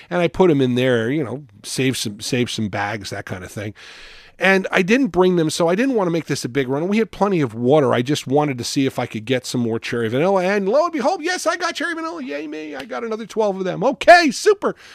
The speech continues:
Well, there was a couple other flavors that we didn't have.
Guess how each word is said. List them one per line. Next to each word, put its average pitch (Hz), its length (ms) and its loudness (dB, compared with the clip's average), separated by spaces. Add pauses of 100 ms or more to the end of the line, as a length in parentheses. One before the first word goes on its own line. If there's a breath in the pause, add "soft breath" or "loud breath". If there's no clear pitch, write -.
(360 loud breath)
Well, 247 240 4
there 240 120 8
was 226 100 -2
a 220 40 -10
couple 240 320 4
other 202 280 6
flavors 175 480 2
that 151 120 2
we 151 120 2
didn't 143 260 0
have. 147 480 -2